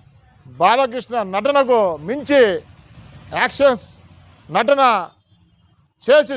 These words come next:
చూపిస్తాడని, నందమూరి వంశానికే కీర్తి ప్రతిష్టలు ఇనుపడు ఇనుమడింప చేస్తాడని మా ప్రడా-,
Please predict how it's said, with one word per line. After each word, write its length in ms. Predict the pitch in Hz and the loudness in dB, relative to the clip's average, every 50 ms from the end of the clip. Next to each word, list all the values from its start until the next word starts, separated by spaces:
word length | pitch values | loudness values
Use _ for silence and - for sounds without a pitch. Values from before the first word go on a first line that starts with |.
| 196 _ | -10 _
చూపిస్తాడని, 720 | - 269 294 285 302 226 - 269 262 262 254 247 254 277 294 294 269 - _ _ _ _ _ _ _ _ _ _ _ 139 | -10 -10 -8 -8 -8 -2 2 2 2 2 2 0 0 -2 -2 -2 -4 -8 _ _ _ _ _ _ _ _ _ _ _ -10
నందమూరి 600 | 139 165 208 240 277 294 277 269 285 277 269 247 214 208 | -6 -6 -6 0 0 0 2 4 4 4 4 4 2 0
వంశానికే 680 | 226 262 220 233 277 294 285 285 277 254 277 262 254 240 220 202 - _ _ _ _ _ _ _ _ - - - - - - - | -4 -4 -2 0 2 2 2 2 0 0 0 0 0 0 -2 -6 -10 _ _ _ _ _ _ _ _ -20 -20 -20 -20 -20 -18 -8
కీర్తి 320 | - 247 277 254 - 277 262 185 | -4 -4 -4 -4 -2 -4 -2 2
ప్రతిష్టలు 560 | 226 240 226 302 294 - - 269 254 247 233 208 190 - - - - - - - - - - - - - - - - 160 | 2 2 4 4 2 4 4 4 4 4 4 2 0 -4 -8 -18 -20 -20 -20 -20 -20 -20 -20 -20 -20 -20 -20 -14 -4 0
ఇనుపడు 320 | 175 254 285 285 285 269 240 214 | 4 4 6 6 6 4 4 4
ఇనుమడింప 400 | 220 233 262 277 285 285 269 254 254 202 180 | 2 0 0 2 2 2 2 0 -2 -2 0
చేస్తాడని 580 | 214 254 254 - 254 254 247 240 233 233 226 214 202 185 180 _ _ _ _ _ _ _ _ - - - - - - - - - - - 151 | 0 0 2 2 2 2 2 0 -2 -2 -6 -6 -8 -10 -14 _ _ _ _ _ _ _ _ -20 -20 -20 -20 -20 -20 -20 -20 -20 -12 -2 2
మా 100 | 185 202 190 - | 4 4 4 2
ప్రడా-, 540 | 156 185 202 202 214 240 247 247 233 226 208 | 2 0 2 4 4 4 4 2 2 0 -2